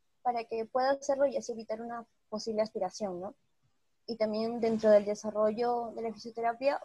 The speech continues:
pues, de cierta forma, ayudar a mejorar ciertos patrones para que posterior,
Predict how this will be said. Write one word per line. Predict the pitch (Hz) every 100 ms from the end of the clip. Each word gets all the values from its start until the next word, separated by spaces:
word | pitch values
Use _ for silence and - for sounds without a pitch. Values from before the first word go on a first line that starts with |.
| -
pues, | 226 220 - - -
de | 233
cierta | 226 220 247
forma, | 254 247 247 247 - _ _
ayudar | 220 214 220 208 226 240 -
a |
mejorar | 226 220 208 214
ciertos | 226 226
patrones | 220 214 220 269 - - - - - -
para | 226
que | 214 208
posterior, | 208 208 202 208